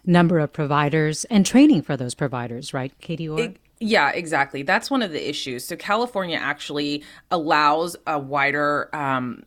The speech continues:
Speaker 2: a, a wider breadth of providers, uh, to provide these kinds of abortions, or to po-, to provide abortions. However, there's not always places for these providers to get training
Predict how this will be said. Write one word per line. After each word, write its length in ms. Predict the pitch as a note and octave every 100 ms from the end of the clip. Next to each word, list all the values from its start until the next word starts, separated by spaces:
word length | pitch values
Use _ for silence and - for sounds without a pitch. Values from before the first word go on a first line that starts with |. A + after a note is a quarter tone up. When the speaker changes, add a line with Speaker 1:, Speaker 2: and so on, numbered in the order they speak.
| -
Speaker 2:
a, 220 | A2 D#3+ C#3 -
a 80 |
wider 320 | D#3 D3+ D3 D3
breadth 300 | C#3+ C#3+ D3+
of 140 | C3
providers, 720 | - C3+ C3 C#3 D#3+ G3 -
uh, 300 | - C#3+ A#2+ - _ -
to 220 | - F#3 D#3+
provide 560 | - C#3 B2+ B2 F3
these 200 | F3+ F#3
kinds 280 | - F#3+ F#3+
of 120 | F#3+
abortions, 720 | F#3 F#3+ F#3 - A3 A#3 C4 - - -
or 180 | E3 C#3
to 140 | -
po-, 200 | D#3 D#3 - _
to 100 | F3
provide 320 | D3+ D#3 D3+
abortions. 520 | C#3+ C#3 D3 G#3+ G#3
However, 640 | - - F3 E3 F3 D#3+ C#3+ - -
there's 200 | F3+ F3+
not 300 | F#3 E3+ G3
always 340 | G#3+ G3+ F#3 -
places 560 | - D3 D3 E3 D3+
for 160 | - D#3+
these 180 | C#3+ -
providers 540 | D#3+ C#3+ C#3+ D3 D3
to 140 | -
get 260 | D3 C#3+ -
training 720 | - - E3+ F3+ C#3 - -